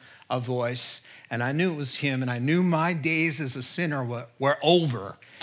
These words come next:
And I walked out of that bar with my brother, a born-again Christian. It's filled with the Holy Spirit. I just knew stuff I shouldn't have known. Never been in church, never read the Bible,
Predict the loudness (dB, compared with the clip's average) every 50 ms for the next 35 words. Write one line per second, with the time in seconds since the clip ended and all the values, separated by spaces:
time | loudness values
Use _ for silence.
0 | -10 -4 -2 0 2 4 4 4 4 4 4 4 4 4 4 4 2 0 0 0
1 | 0 2 2 2 2 2 0 0 0 0 0 0 0 0 -2 -2 -2 -2 -2 -2
2 | -4 -4 -6 -8 -8 -8 -6 -4 -4 -2 -2 -2 -2 -2 -4 -4 -6 -6 -6 -10
3 | -12 -16 -8 -4 -4 -4 -4 -6 -10 -12 -14 -14 _ _ _ -20 -20 _ _ _
4 | _ _ _ _ _ _ -20 -20 _ -18 -18 -16 -6 0 2 2 2 2 -2 -4
5 | -4 -4 -4 -6 -4 -4 -4 -4 -4 -6 -8 -8 -8 -6 -6 -6 -6 -6 -10 -12
6 | -18 -20 -18 -20 -18 -4 0 2 2 2 2 -2 -4 -4 -4 -4 -4 -2 -2 -4
7 | -4 -4 -4 -4 -4 -6 -8 -8 -8 -6 -6 -6 -4 -6 -6 -6 -6 -4 -4 -2
8 | -2 -4 -6 -10 -14 -12 -8 -6 -6 -6 -6 -6 -4 -4 -4 -4 -6 -6 -6 -6
9 | -4 -4 -4 -4 -6 -8 -8 -10 -8 -8 -6 -6 -6 -8 -8 -10 -6 -2 2 4
10 | 4 4 2 2 0 -2 -4 -4 -6